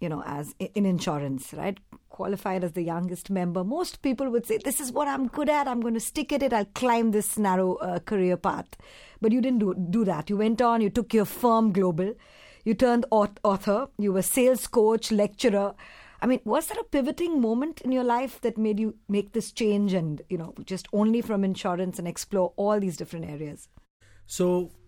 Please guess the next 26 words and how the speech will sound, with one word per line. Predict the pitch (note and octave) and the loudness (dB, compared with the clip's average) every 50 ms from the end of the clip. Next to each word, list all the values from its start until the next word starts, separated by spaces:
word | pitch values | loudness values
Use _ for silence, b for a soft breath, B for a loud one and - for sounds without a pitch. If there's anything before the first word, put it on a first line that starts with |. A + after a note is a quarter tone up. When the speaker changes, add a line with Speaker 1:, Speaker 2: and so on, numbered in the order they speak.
| - - - - - - | -20 -20 -20 -20 -16 -12
Speaker 2:
one, | E3+ C#3 C#3 E3 F#3 A3+ B3 C4+ C4+ B3+ - - - - C3+ D3+ | -10 -6 -4 -4 -4 -2 -4 -4 -6 -6 -10 -16 -18 -14 -10 -6
you | D#3 D3+ F#3 | -2 -2 0
know, | A3+ B3 | 0 0
they | G#3 F3 | -2 -2
keep | - - - D#3 | -4 -4 -6 -4
talking | - D#3+ D3 - - F3 | -4 -4 -6 -4 -6 -6
about | D#3+ D#3+ D3 | -4 -4 -4
this | C#3+ C3 B2+ | -4 -6 -8
work-life | B2 B2+ C#3 C#3 - - C#3+ C3 B2+ - - | -8 -8 -8 -8 -8 -8 -8 -8 -10 -10 -12
balance, | - A2 A2 A#2+ A#2+ - - - - - | -14 -14 -14 -14 -16 -16 -18 -18 -18 -16
right? | - C#3 C#3 C#3 C#3 - - - - - - - - - | -16 -16 -16 -16 -18 -20 -20 -20 -20 -20 -20 -20 -18 -14
Um, | C3 B2+ B2+ B2+ B2+ B2+ C3 B2+ | -12 -10 -10 -10 -10 -12 -12 -10
so | - D#3+ | -8 -8
it | E3 D#3+ | -6 -6
came | - F3+ F#3 F#3+ | -6 -6 -6 -4
down | F#3 F3+ F#3 | -6 -6 -8
from | E3+ - C#3+ C3+ | -6 -6 -8 -6
that, | B2+ B2 B2 - | -6 -8 -10 -10
that | C3 B2 | -12 -12
how | - - D#3 F3+ | -10 -8 -6 -4
much | A3 B3+ A#3+ - - | -4 -6 -6 -8 -8
time | D#3+ D3+ D#3 D#3+ | -6 -6 -4 -4
do | D3+ D3 C#3 | -4 -6 -8
I | C3+ | -8
spend | - - - C#3 C3 B2+ | -10 -12 -12 -10 -10 -10
working | A#2+ A#2+ A#2+ A2+ - D#3 F#3 A#3+ - | -10 -12 -12 -12 -12 -14 -14 -14 -16